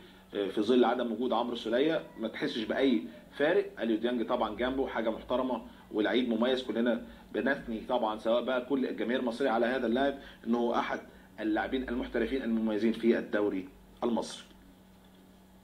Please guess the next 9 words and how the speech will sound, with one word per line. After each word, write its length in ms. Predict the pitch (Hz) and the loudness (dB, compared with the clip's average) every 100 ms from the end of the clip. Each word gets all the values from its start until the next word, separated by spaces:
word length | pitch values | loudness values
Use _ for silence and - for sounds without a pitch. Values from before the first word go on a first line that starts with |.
| - - - - - - - | -20 -20 -20 -20 -20 -18 -2
طيب، 200 | 160 117 - | 0 0 0
آه، 120 | 147 147 | -2 0
يعني 280 | 156 156 185 | 2 2 0
يمكن 300 | 190 196 185 - | -4 -4 -4 -10
في، 200 | - 214 | -8 -6
في 60 | - | -4
الفتره 440 | 165 208 226 190 | 0 0 2 0
اللي 140 | 165 165 | 2 0
فاتت، 360 | 226 233 247 | -2 0 -2